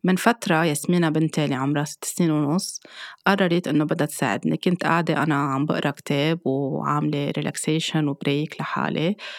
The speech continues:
فقررت إنه بدها تاخد فنجان القهوة اللي بشرب فيه على المطبخ، ويبدو إنه قررت إنه هي بدها تجلي للفنجان. هي أوقات بتساعدني ب-، آه، بتكون واقفة حد بالمطبخ، أنا عم بشتغل، بتساعدني، بتنظف شي، بتجلي على مهلها،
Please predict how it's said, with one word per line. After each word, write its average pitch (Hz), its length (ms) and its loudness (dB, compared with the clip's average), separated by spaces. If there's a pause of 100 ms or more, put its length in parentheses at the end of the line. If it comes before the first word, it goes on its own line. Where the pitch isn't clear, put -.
(120)
فقررت 196 420 2
إنه 156 140 4
بدها 147 200 0
تاخد 160 420 0
فنجان 151 520 2
القهوة 139 920 -2
اللي 139 160 2
بشرب - 380 -2
فيه 170 380 2
على 139 180 0
المطبخ، - 600 -2 (600)
ويبدو 196 420 6
إنه 160 240 4
قررت 170 440 2
إنه 156 220 4
هي 160 200 4
بدها 156 220 2
تجلي 156 400 0
للفنجان. 139 600 0
هي 185 220 4
أوقات 165 280 2
بتساعدني 156 580 2
ب-، 147 420 0
آه، - 420 -2 (540)
بتكون - 280 0
واقفة - 220 0
حد 160 260 0
بالمطبخ، 151 540 2
أنا 160 100 2
عم 139 160 2
بشتغل، 180 400 2
بتساعدني، 160 840 2 (320)
بتنظف 156 500 0
شي، 170 300 4
بتجلي 165 400 2
على 139 260 2
مهلها، 160 520 2